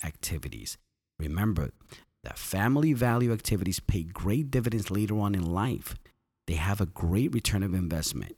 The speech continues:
Don't miss this one. Quite often, we don't think that the value that we're giving our time to our family has any, that will pay any dividends. But I promise you that these dividends are paid out in the greater years to come,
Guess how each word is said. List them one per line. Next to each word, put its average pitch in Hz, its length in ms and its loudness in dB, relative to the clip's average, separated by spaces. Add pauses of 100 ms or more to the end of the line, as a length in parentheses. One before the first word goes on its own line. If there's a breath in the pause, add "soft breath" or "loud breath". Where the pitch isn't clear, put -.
(280)
Don't 120 260 4
miss 127 200 2
this - 260 -4
one. - 240 -4
Quite 110 260 2
often, 117 500 2 (380 loud breath)
we 87 160 -4
don't 107 500 0
think 120 340 0
that 95 140 0
the 82 100 0
value 90 640 0
that 101 180 0
we're 87 180 0
giving 113 340 0
our 82 140 0
time 101 440 -2
to 92 180 -4
our 76 100 0
family 101 580 0
has 85 540 -2
any, 107 480 0 (540)
that 92 80 -2
will 87 160 0
pay 98 220 4
any 95 220 0
dividends. 82 600 -4 (560 loud breath)
But 78 140 0
I 76 80 0
promise 120 720 2
you - 80 -6 (640 loud breath)
that 78 240 -2
these 120 260 4
dividends 117 440 2
are - 60 0
paid - 340 2
out 95 240 2
in 90 160 -2
the 80 80 -2
greater 104 540 -2
years 101 480 2
to - 100 -6
come, 78 480 -2